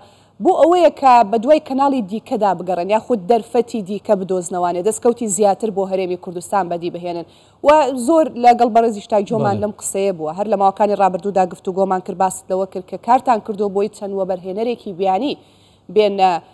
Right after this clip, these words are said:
Speaker 1: هەرێمی کوردستان لە کەنداوە.
Speaker 2: بەڵێ.
Speaker 1: کەواتە پرسیارەکە ئەوەیە، ئایا ئەم گرنگی پێدانەی کە باسی یەکەیت، ئەم، ئەم بەشداریکردنەی کە باسی یەکەی، ئایا دەرگای دیکە دەکاتەوە بە ڕووی هەرێمی کوردستانە؟ چاوەڕی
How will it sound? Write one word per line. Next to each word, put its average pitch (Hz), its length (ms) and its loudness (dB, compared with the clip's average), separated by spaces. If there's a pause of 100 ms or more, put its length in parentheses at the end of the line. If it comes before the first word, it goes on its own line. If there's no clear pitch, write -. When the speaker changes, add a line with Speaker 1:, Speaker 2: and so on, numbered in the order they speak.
(300)
Speaker 1:
هەرێمی 196 360 2
کوردستان 190 460 -6
لە 175 120 -4
کەنداوە. 170 360 0
Speaker 2:
بەڵێ. 123 100 -4
Speaker 1:
کەواتە 247 360 6
پرسیارەکە 254 640 0
ئەوەیە، 220 380 4 (540)
ئایا 285 340 8 (800)
ئەم 277 120 4 (200)
گرنگی 233 460 -2
پێدانەی 220 540 2
کە 208 140 -6
باسی 208 440 0
یەکەیت، 160 420 -10 (160)
ئەم، 196 140 -2 (200)
ئەم 202 160 -2 (460)
بەشداریکردنەی 190 840 -2
کە 196 140 -6
باسی 190 320 -4
یەکەی، 160 240 -10 (480)
ئایا 220 260 8
دەرگای 220 320 4
دیکە 220 240 -4
دەکاتەوە 240 400 4
بە 311 80 6
ڕووی 277 180 -2
هەرێمی 240 320 -2
کوردستانە؟ 220 500 -2 (140)
چاوەڕی 247 400 6